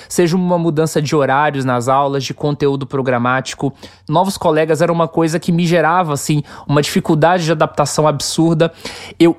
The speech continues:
odiava profundamente férias, era uma coisa que me dava muita dificuldade, assim, chegava o período de férias, eu tinha tirado todas as notas boas do ano, eu queria continuar frequentando as aulas junto com os alunos que estavam de recuperação, porque eu não queria deixar de ir na escola,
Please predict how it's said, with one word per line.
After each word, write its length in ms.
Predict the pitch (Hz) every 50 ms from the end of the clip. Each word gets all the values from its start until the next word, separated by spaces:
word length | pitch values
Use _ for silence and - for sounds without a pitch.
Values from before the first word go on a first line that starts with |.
| - _
odiava 840 | - 170 185 196 170 147 143 165 156 143 143 160 180 185 160 175 156
profundamente 760 | - 160 175 202 202 - - 196 185 170 156 156 156 160 -
férias, 560 | - - 131 123 127 131 139 139 135 - - -
era 120 | 139 139
uma 140 | 143 147 139
coisa 260 | - 156 151 143 156
que 140 | 151 - 170
me 300 | 151 147 - 143 147 151
dava 260 | 143 160 165 160 175
muita 420 | 165 165 165 175 196 233 247 - 202
dificuldade, 640 | 180 - - - 170 - 170 147 135 131 131 127 131
assim, 140 | - - 131
chegava 360 | 120 - 156 143 170 190 208
o 40 | 208
período 320 | - 208 208 208 185 202
de 100 | 185 208
férias, 600 | - - - 160 160 170 170 180 180 - - - - - - - - -
eu 100 | - 135
tinha 240 | 135 - - 185 196
tirado 380 | 202 - - 175 175 180 170 165 -
todas 200 | - 220 220 202
as 120 | 208 180
notas 280 | 175 175 170 170 180 151
boas 300 | 139 139 156 165 160 143
do 160 | 143 147 147
ano, 220 | 143 151 160 160 -
eu 120 | 170 170
queria 400 | - - 190 165 156 190 226 -
continuar 600 | - - 220 226 - - - 196 180 160 165 190
frequentando 640 | 196 - 190 185 180 - 170 160 - 180 180 180 165
as 100 | 156 139
aulas 300 | 156 151 160 160 160 139
junto 260 | 123 160 208 226 -
com 140 | - - 196
os 100 | 175 165
alunos 420 | 175 170 156 156 156 160 165 151
que 60 | -
estavam 320 | - - - 160 151 151 160
de 100 | 143 -
recuperação, 640 | 160 156 - - - 156 139 139 135 - - 147 151
porque 180 | 151 - - 165
eu 40 |
não 120 | 147 165 190
queria 320 | - - 190 165 165 160
deixar 280 | 147 147 143 - 151 143
de 100 | 131 135
ir 20 |
na 100 | 135 135
escola, 500 | 131 123 - - - 139 131 135 143 151